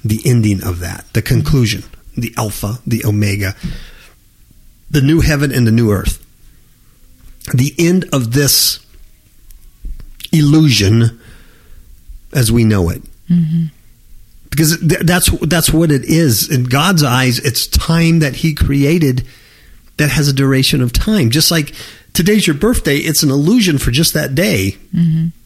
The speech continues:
Speaker 1: but it's not the rest of the week or the
Speaker 2: Right.
Speaker 1: rest of the year. It's only just that one period of time.
Speaker 2: Mm-hmm. Amazing.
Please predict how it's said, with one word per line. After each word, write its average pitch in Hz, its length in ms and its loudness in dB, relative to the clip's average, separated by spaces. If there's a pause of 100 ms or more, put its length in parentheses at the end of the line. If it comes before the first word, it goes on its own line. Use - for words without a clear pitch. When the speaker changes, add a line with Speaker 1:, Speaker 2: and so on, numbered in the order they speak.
Speaker 1:
but 160 140 -2
it's 165 120 -2
not 180 200 -4
the 160 80 0
rest 156 340 -2
of 143 120 0
the 147 80 0
week 156 460 -2 (300)
or 160 60 -2
the 160 80 2
Speaker 2:
Right. 156 60 -2
Speaker 1:
rest - 200 -2
of 151 80 -2
the 151 80 0
year. 151 480 0 (1500)
It's - 120 -6
only 156 160 2
just 147 240 0
that 151 160 -2
one 151 500 2 (720)
period 175 280 2
of 170 80 -2
time. 190 420 0 (240)
Speaker 2:
Mm-hmm. 165 240 -2 (1800)
Amazing. 208 560 0